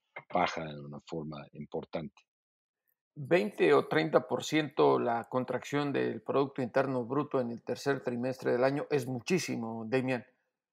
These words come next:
Speaker 2: Eh, para el cuarto trimestre empezaría a bajar esa cifra macroeconómica negativa, empezaría a, a, a, pues valga la redundancia,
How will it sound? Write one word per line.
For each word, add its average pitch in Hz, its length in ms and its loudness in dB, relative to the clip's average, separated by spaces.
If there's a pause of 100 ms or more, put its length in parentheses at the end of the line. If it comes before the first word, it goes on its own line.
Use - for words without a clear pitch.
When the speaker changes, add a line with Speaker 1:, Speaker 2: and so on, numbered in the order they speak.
(260)
Speaker 2:
Eh, 131 340 0
para 139 220 12
el 135 140 4
cuarto 185 440 12
trimestre 170 840 8
empezaría 135 1040 10
a - 20 12
bajar 147 420 12
esa 135 760 10 (100)
cifra 156 480 2
macroeconómica 127 1040 0
negativa, 123 720 -2
empezaría 123 800 8
a, 113 380 6 (180)
a, 110 340 -2
a, 110 460 -6 (580)
pues 117 160 -10
valga 151 260 10
la 135 140 6
redundancia, 131 800 2